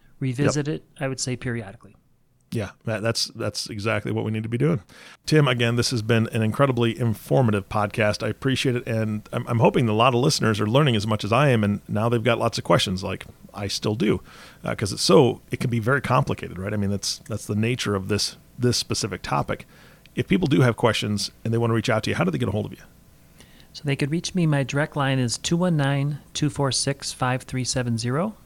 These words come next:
Speaker 1: They can email me at T Scannell at hightoweradvisors dot com, or they could also find us on the website at Hightower Great Lakes, where there's additional resources, including a checklist and a blog about this same topic.
Speaker 2: Awesome.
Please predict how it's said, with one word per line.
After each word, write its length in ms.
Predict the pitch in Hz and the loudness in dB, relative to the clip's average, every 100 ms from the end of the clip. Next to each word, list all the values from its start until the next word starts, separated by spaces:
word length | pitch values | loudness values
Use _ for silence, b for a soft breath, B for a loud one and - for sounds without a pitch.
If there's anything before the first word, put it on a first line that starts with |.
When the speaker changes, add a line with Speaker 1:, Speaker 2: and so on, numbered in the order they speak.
| - | -6
Speaker 1:
They 100 | 120 | -4
can 160 | 135 | -2
email 300 | 131 135 135 | 0 2 2
me 180 | 135 131 | 2 2
at 120 | 117 - - - | 0 -4 -16 -6
T 180 | 151 | -2
Scannell 580 | 135 - 131 120 135 190 - - | 0 0 2 2 0 -2 -8 -6
at 180 | 127 123 | -4 -2
hightoweradvisors 880 | 143 135 139 139 127 113 117 131 131 | -2 -2 -2 0 0 -2 -2 -4 -4
dot 160 | 151 | -4
com, 260 | - 170 190 - B B B B | -2 0 0 -2 B B B B
or 60 | 143 | -2
they 80 | |
could 140 | 135 151 | 0 2
also 240 | 156 151 | 2 0
find 260 | - 147 147 | 0 0 0
us 140 | 131 | -2
on 100 | 135 | 0
the 80 | 127 | 0
website 440 | 131 139 - 127 | 0 -2 -2 -2
at 120 | 127 123 B B B B | -2 -6 B B B B
Hightower 380 | 147 143 139 127 | -6 -2 0 0
Great 220 | 120 135 | 0 -4
Lakes, 440 | 123 127 - - 139 | -2 -4 -4 -8 -2
where 280 | 127 123 - b b b | -2 -2 -6 b b b
there's 180 | 131 120 | -4 -4
additional 380 | 120 147 151 131 | -2 -2 -2 -2
resources, 580 | 139 - 135 120 120 117 | -2 -2 -2 -2 -4 -4
including 520 | 117 - 196 151 123 | -4 -2 -2 0 -2
a 40 | |
checklist 600 | 107 151 - 123 110 - - | -2 -4 -4 -6 -4 -6 -4
and 120 | 123 | -4
a 40 | |
blog 380 | 110 123 123 117 | -2 0 0 0
about 240 | 110 107 | -2 -4
this 140 | - - | -4 -2
same 240 | 120 104 | -2 -2
topic. 380 | 113 98 104 - - - - - - - - | -6 -10 -12 -18 -20 -20 -20 -20 -20 -16 -8
Speaker 2:
Awesome. 400 | 101 - 113 | -4 -2 -2